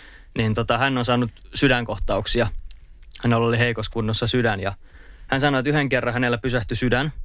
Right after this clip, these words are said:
Ja mä en muista, että oliko se kaksi, kolme minuuttia, kun se sydän ei lyönyt. Että hän oli niinku lääketieteellisesti kuollut. Niin hän sanoi, että kun hän heräsi siitä, niin hänellä oli levollisin olo, mitä hänellä on ikinä ollut. Ihan kuin hän olisi saanut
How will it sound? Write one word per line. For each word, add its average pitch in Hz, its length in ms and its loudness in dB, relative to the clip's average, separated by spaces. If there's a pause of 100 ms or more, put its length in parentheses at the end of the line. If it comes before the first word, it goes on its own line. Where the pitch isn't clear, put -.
(560)
Ja 120 60 4
mä 127 100 4
en 131 60 2
muista, 131 180 -2
että - 80 0
oliko 127 100 2
se 120 80 0
kaksi, 135 260 2
kolme 127 260 4
minuuttia, 113 380 2
kun 113 120 0
se 107 60 0
sydän 120 320 2
ei 120 180 2
lyönyt. 104 340 0 (540)
Että 110 120 0
hän 120 120 2
oli 117 140 4
niinku 117 300 2
lääketieteellisesti 110 1040 0
kuollut. 110 480 0 (840)
Niin 120 80 4
hän 127 100 4
sanoi, 139 180 4
että 123 80 -2
kun 117 100 0
hän 127 120 2
heräsi 151 360 2
siitä, 123 400 2 (840)
niin 123 300 4
hänellä 127 420 2
oli 127 300 0
levollisin 131 640 2
olo, 135 240 4
mitä 113 220 -2
hänellä 117 300 2
on 120 80 0
ikinä 131 360 2
ollut. 113 240 2
Ihan 151 160 2
kuin 131 100 0
hän 131 160 2
olisi 123 180 0
saanut 123 360 2